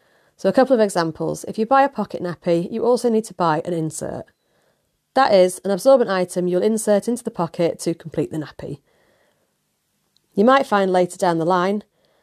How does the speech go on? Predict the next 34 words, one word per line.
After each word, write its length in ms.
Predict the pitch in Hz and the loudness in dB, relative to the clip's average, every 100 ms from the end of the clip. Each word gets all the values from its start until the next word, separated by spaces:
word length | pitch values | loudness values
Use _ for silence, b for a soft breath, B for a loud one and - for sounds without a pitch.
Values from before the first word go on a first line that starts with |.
| _ _ | _ _
that 100 | 196 | 2
one 180 | 202 185 | 2 4
insert's 400 | 175 170 - 170 | 0 0 -2 -2
no 80 | |
longer 260 | 156 151 147 | -2 -2 -4
enough 240 | 147 151 | -6 -8
for 140 | - 156 | -8 -8
your 100 | 151 | -4
super 260 | - 160 | -4 -6
soaking 360 | - 156 151 156 | -2 -2 0 -2
baby 420 | 175 175 254 262 | 0 4 4 4
and 100 | 190 | 0
you 80 | 190 | 0
need 120 | 185 | 0
to 80 | 208 | -2
boost 340 | 185 285 254 | 0 0 0
the 60 | 175 | 0
absorbency 520 | 151 156 151 147 156 | 0 0 -2 -4 -8
of 80 | 151 | -6
the 80 | 156 | -6
nappy. 440 | 147 - 160 160 - | -8 -10 -8 -8 -8
So 140 | - | 2
you 120 | 220 | 4
will 80 | 214 | 4
add 180 | 208 196 | 2 -2
a 60 | |
second 360 | 180 302 - 208 | -2 -2 -2 -4
insert 640 | - 156 - 151 202 - - _ _ - | -2 -4 -4 -2 -2 -4 -14 _ _ -12
to 100 | 160 | 0
boost 480 | 185 165 - - - | 2 2 0 -12 -2
the 80 | |
absorbency. 720 | 175 160 151 147 - - - - _ _ _ _ _ | -2 0 -4 -4 -10 -10 -10 -14 _ _ _ _ _
You've 180 | 185 175 | -4 4
boosted. 500 | 180 156 - - | 2 2 -6 -8